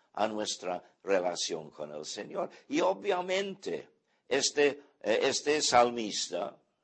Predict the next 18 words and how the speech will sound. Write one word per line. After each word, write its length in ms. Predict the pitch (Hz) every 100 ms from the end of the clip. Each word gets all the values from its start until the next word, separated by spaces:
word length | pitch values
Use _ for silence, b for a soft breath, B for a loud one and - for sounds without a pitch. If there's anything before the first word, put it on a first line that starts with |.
| _ _ _ _
ya 280 | - 104 131
está 640 | 110 98 - 120 127 -
en 260 | - 107 104
medio 460 | 104 131 151 160 135
de 140 | 117
alguna 580 | 101 95 123 180 185 -
crisis, 800 | - 110 85 95 - - - - _ _ _ _ _
pero, 320 | 110 101 98 - _
eh, 720 | 95 98 98 95 92 90 - -
sea 400 | - 139 156 156
cual 260 | 113 110
sea 360 | - 131 139 143 B _
su 280 | - 127 117
crisis, 920 | - 175 - - 101 - - - - _ _
sin 260 | - - 131
embargo 560 | 127 113 135 151 139 131
dice, 420 | 120 107 104 95 B -
"Aunque 540 | 147 202 196 170 -